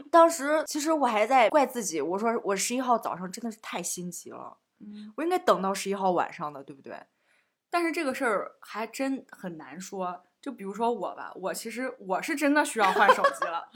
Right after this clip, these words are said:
Speaker 1: <laughs> 对，对。
Speaker 2: 但是我一等，
Speaker 1: 手机不行了。
Speaker 2: 我就把手机等没了。
Speaker 1: 哦，也是哈。
Speaker 2: 对，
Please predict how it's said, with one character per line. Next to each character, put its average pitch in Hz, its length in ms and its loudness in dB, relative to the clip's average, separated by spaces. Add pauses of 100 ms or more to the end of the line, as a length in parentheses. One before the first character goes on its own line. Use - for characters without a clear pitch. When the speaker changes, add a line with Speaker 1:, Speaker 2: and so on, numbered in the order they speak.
(100)
Speaker 1:
<laughs> - 220 -18
对， 277 160 -4
对。 - 300 -12 (100)
Speaker 2:
但 330 120 2
是 349 80 4 (120)
我 175 80 8
一 233 140 4
等， 240 180 4
Speaker 1:
手 - 60 -2
机 - 0 -
不 - 60 -
行 170 100 -6
了。 202 160 -4
Speaker 2:
我 226 100 0
就 262 100 6
把 - 180 -4
手 240 200 4
机 269 140 -4
等 285 260 2
没 196 80 -6 (140)
了。 - 160 -10 (1400)
Speaker 1:
哦， 185 180 -6
也 160 220 -10
是 220 340 -4
哈。 165 380 -8
Speaker 2:
对， 190 340 -8